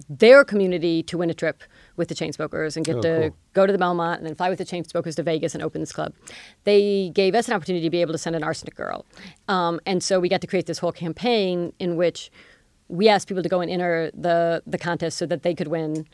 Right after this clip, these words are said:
Speaker 2: Mm-hmm.
Speaker 1: on the Backstage platform, but also, like, one of whoever helped get the most,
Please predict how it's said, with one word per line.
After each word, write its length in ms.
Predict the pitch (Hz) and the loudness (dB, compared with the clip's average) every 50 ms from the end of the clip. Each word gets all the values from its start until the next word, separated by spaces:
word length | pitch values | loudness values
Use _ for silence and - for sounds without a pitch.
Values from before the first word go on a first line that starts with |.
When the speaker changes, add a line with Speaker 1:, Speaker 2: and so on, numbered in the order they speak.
| - - | -14 -10
Speaker 2:
Mm-hmm. 100 | 113 110 | -6 -4
Speaker 1:
on 280 | 170 170 170 170 170 170 | -2 -2 -2 -2 -4 -4
the 60 | 165 | -2
Backstage 440 | 147 247 262 247 - - 190 165 - | 0 0 0 0 0 -4 -4 -4 -2
platform, 320 | - 175 170 - 175 175 160 | -2 -2 -2 0 -2 -4 -2
but 140 | 180 185 | 0 2
also, 680 | 175 190 190 - - - 185 175 175 170 170 170 165 - - | 4 4 4 2 0 -2 0 0 2 0 0 -2 -4 -6 -6
like, 160 | 170 160 - | -8 -6 -4
one 140 | 175 180 175 | -4 -2 -2
of 180 | 170 156 - - | -4 -6 -8 -10
whoever 560 | - 175 180 165 165 - 175 165 160 160 - | -4 -2 0 0 0 0 -2 0 0 -2 -4
helped 420 | 170 170 170 165 147 _ - - - | -2 -2 -2 -2 -2 _ -14 -10 -6
get 200 | 180 170 - - | -6 -6 -4 -4
the 60 | 170 | -4
most, 400 | 160 165 160 160 - - - _ | -4 -2 -4 -4 -6 -8 -16 _